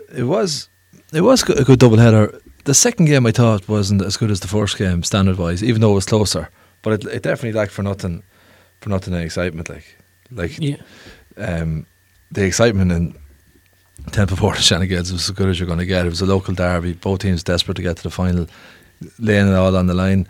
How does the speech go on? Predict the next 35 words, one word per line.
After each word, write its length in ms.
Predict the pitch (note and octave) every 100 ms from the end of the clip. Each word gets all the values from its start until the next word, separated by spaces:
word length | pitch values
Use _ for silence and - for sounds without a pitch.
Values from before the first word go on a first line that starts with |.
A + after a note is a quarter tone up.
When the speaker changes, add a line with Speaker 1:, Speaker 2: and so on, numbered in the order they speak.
| - - _ _
Speaker 1:
And 80 | -
Shannon 260 | - G#2+ A2+
Gales 260 | A2 G#2+ -
just 200 | G#2 -
sort 280 | A2+ G#2+
of 60 | G2+
outfoxed 640 | G2+ F#2+ A2 G2+ - - -
Templeport 500 | G2+ F#2+ G2 G2 F2+
in 120 | F#2
the 60 |
end 180 | F#2 F#2+
up. 180 | F#2 - - - - - - _ _
Like, 120 | -
you 60 | G2
could 120 | G#2
definitely 280 | G#2 A2 A2 G#2+
make 100 | G2
the 100 | G2+
argument 320 | G2 F#2+ F#2
that 300 | F2+ E2+ _
the 100 | -
Templeport 460 | G2 G2+ F#2+ G#2 F2+
were 60 | F#2
the 40 |
better 220 | F2+ F2+
team. 360 | F2+ G2 F#2+ F2 - _ _ _ _ _
You 60 | A2
know, 180 | G#2+ F#2+
it 20 |
was, 240 | F#2 D#2 - _ _ _ _ _ -
the, 500 | B2 C3+ B2 A#2+ A#2 F2+ A#2 _ -
the, 200 | B2 B2 A2
like, 240 | C3+ -
there 120 | -
was, 300 | A#2+ A2 -